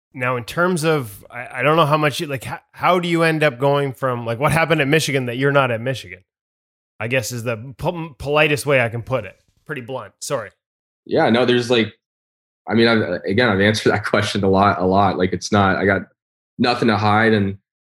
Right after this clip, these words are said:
Speaker 2: you know, the same with the coach at Michigan, Mel Pearson. Like, he was, he was great to me. Um, you know, my goalie partner at the time, Hayden Levine, uh, he had just, uh, done a phenomenal job at taking the team to a, a Frozen Four. Um, so,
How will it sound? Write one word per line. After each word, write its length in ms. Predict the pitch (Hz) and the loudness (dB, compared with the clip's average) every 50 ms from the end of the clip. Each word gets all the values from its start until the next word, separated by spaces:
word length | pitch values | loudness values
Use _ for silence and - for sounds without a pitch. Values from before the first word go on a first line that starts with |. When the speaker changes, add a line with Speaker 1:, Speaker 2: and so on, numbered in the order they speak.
| _ _ | _ _
Speaker 2:
you 120 | - 110 110 | 0 2 2
know, 80 | 107 | 4
the 80 | 107 101 | 2 2
same 260 | 104 - 123 120 117 | 2 2 2 4 4
with 100 | 117 110 | 2 2
the 80 | 110 101 | 0 -2
coach 340 | - - 113 110 110 110 | 2 4 4 4 4 4
at 140 | 117 98 87 | 0 0 2
Michigan, 420 | 101 107 104 104 - 107 104 98 104 | 2 2 2 2 0 0 2 2 4
Mel 200 | 104 104 101 101 | 2 2 2 2
Pearson. 460 | - 110 104 104 104 - 104 95 95 | 2 4 4 4 4 2 0 0 2
Like, 200 | 92 92 90 - | 0 0 -2 0
he 120 | - 107 104 | 0 2 2
was, 300 | 104 101 95 92 - - | 2 2 0 -2 -8 -6
he 160 | - 107 117 113 | -2 2 2 4
was 120 | 113 104 | 4 2
great 320 | 101 - 101 104 107 104 | 2 0 2 2 2 0
to 100 | - - | -2 -2
me. 320 | 113 113 113 113 120 127 - _ - | 0 2 2 2 0 -4 -10 _ -4
Um, 540 | 95 101 101 98 95 92 92 90 90 92 - - | 0 0 2 2 2 2 0 0 -2 -4 -2 2
you 100 | 107 107 | 2 4
know, 80 | 104 | 4
my 140 | 101 98 95 | 4 2 0
goalie 360 | 92 95 104 107 110 104 107 | 0 0 2 2 4 2 2
partner 280 | - 113 107 98 104 104 | 0 0 0 2 2 2
at 100 | 104 101 | 2 0
the 80 | 95 90 | -2 -4
time, 340 | - - 101 98 101 95 | -2 0 2 2 2 2
Hayden 240 | 95 98 104 104 101 | 2 4 4 4 4
Levine, 500 | 95 90 85 92 92 95 98 98 101 104 - _ _ _ _ _ _ _ _ | 2 0 0 0 0 2 2 0 -4 -6 -10 _ _ _ _ _ _ _ _
uh, 340 | - 90 90 92 90 90 82 - - | -2 0 0 2 0 -2 -4 -4 0
he 80 | 107 | 0
had 120 | 104 98 95 | 2 2 4
just, 360 | 107 110 107 107 - - _ _ _ | 2 2 2 0 -4 -10 _ _ _
uh, 220 | - 95 92 92 90 85 | -2 0 0 0 0 0
done 120 | - 107 101 | 0 2 2
a 60 | 98 | 0
phenomenal 520 | 104 - 104 95 92 98 101 101 98 92 | 0 -2 0 2 2 4 4 4 4 2
job 360 | 90 87 92 95 95 95 95 82 | 2 2 0 2 2 2 0 0
at 80 | - | -2
taking 280 | - - 98 95 - 98 | 0 0 0 0 0 -2
the 60 | 92 | -2
team 320 | 95 - - 98 95 98 | -2 0 0 2 2 2
to 280 | 90 90 90 90 90 90 | 2 0 0 0 0 -2
a, 160 | 90 87 87 85 | -2 -2 -4 -4
a 140 | - - | -6 -8
Frozen 420 | 92 - - 104 98 95 90 90 85 | -6 0 2 2 2 2 -2 -6 -8
Four. 440 | - - 95 92 82 78 78 78 _ _ _ _ _ _ _ _ _ _ _ - | -2 0 0 0 0 -2 -6 -10 _ _ _ _ _ _ _ _ _ _ _ -6
Um, 440 | 90 90 90 90 87 85 87 85 87 | -2 0 0 0 0 0 -2 -4 -4
so, 480 | - - 104 90 87 87 87 87 - | -2 2 2 2 2 2 -2 -4 -8